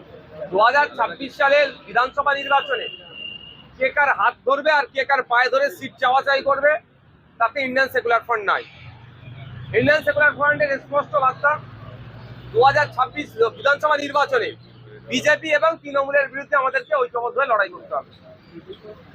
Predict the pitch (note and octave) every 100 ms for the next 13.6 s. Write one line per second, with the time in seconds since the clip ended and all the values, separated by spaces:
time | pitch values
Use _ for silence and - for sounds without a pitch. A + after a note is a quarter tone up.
0 | A3 A3+ C4+ D#4+ D#4+ D#4 D4 C#4+ D4+ D4
1 | D4+ C4+ C4 C#4 D4 D4 D4 C4+ - C4+
2 | C#4+ C4 B3+ - D#4 _ _ _ _ -
3 | B3+ C4+ D4 B3+ G#3 - C#4 D4 D4 D4+
4 | D4+ _ _ _ _ B3 D4 C#4+ A#3+ C4+
5 | - C#4+ C#4+ C4+ C4+ C4 C4 D#4 - _
6 | _ _ _ A#3+ D4 D4+ D4+ C#4 C4+ C#4
7 | C#4+ C#4+ D#4 D4+ B3+ D#3+ - - C#4+ -
8 | D#4 - C#4+ D#4 D4 D#4 D4 C4+ C#4 C#4
9 | C#4 C#4 - C#4 C4+ B3 B3 B3 A#3+ -
10 | D#4 B3 - - - - D4 - - C#4
11 | B3+ B3+ C#4 C#4 C#4+ - D4+ - - _
12 | _ _ - A3 B3+ D4 - D4 C#4 C4+
13 | C#4 C#4+ C#4+ D4 D4+